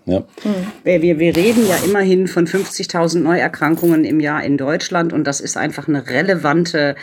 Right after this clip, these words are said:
Speaker 3: äh, Zahl. Und über die Masse der Diagnosen, ähm, finden wir natürlich dann auch diese
Speaker 1: Ja.
Speaker 3: Treiber, ähm, tatsächlich. Nur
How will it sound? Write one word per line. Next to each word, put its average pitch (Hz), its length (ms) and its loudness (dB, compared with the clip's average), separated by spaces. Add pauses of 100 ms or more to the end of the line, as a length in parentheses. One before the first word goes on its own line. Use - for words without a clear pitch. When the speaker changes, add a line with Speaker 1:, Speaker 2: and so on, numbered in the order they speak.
(260)
Speaker 3:
äh, 139 180 0
Zahl. 156 460 -2
Und 151 280 0
über 170 280 -2
die 147 180 -2
Masse 139 400 2
der 156 180 0
Diagnosen, 160 960 2
ähm, 151 280 2
finden 190 420 0
wir 151 120 2
natürlich 147 520 -2
dann 147 240 -2
auch 143 240 -6
diese 139 200 -4
Speaker 1:
Ja. 139 40 -2
Speaker 3:
Treiber, 131 540 0 (320)
ähm, 131 260 0
tatsächlich. 180 840 -4
Nur 165 340 4